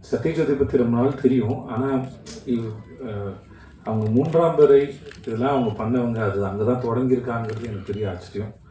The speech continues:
சார், உங்க ப்ரொடக்ஷன்ல வேலை பார்த்ததுல எனக்கு ரொம்ப பெரிய சந்தோஷம் சார், ரொம்ப பெரிய சந்தோஷம் சார். இது வந்து, ஆ, இவ்வளோ படங்கள் பண்ண இந்த நிறுவனத்தோட நான் வந்து முதல் முறை சேர்ந்து படம் பண்ணது வந்து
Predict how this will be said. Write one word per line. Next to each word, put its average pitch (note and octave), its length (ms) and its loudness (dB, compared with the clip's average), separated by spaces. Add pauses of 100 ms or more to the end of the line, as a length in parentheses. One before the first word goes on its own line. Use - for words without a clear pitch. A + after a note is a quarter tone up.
(440)
சார், B2+ 200 6
உங்க A2+ 180 6
ப்ரொடக்ஷன்ல C3+ 400 6
வேலை A2+ 220 10
பார்த்ததுல G#2+ 320 6
எனக்கு G2 260 2
ரொம்ப A2+ 300 0
பெரிய G2 200 0
சந்தோஷம் - 440 -8
சார், - 160 -16 (240)
ரொம்ப A2+ 200 2
பெரிய G2+ 240 2
சந்தோஷம் - 420 -10
சார். - 100 -14
இது F#2 160 -16
வந்து, A#2 340 -8 (800)
ஆ, - 40 -14
இவ்வளோ G#2 600 4
படங்கள் C3 340 2
பண்ண B2 440 -6
இந்த A2 220 -6
நிறுவனத்தோட A2+ 500 -4
நான் G2+ 260 -8
வந்து G2+ 380 -10 (420)
முதல் A#2+ 260 0
முறை A#2 240 -2 (120)
சேர்ந்து A2 280 -8
படம் G2+ 240 -4
பண்ணது G#2 220 -6
வந்து C#3 460 -10